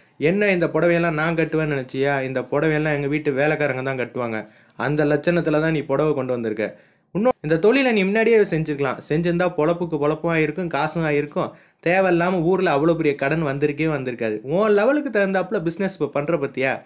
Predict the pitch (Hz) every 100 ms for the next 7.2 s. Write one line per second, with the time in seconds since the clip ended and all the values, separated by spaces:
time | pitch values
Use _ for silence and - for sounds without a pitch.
0 | - _ - 196 214 226 226 160 139 135
1 | 151 147 156 143 117 147 160 - 151 147
2 | 127 127 - _ _ - 190 202 208 208
3 | 170 196 208 185 175 175 160 156 156 160
4 | 147 160 156 143 123 147 147 143 147 135
5 | 135 139 117 123 113 107 - _ _ -
6 | 151 214 214 151 165 165 139 160 131 120
7 | 110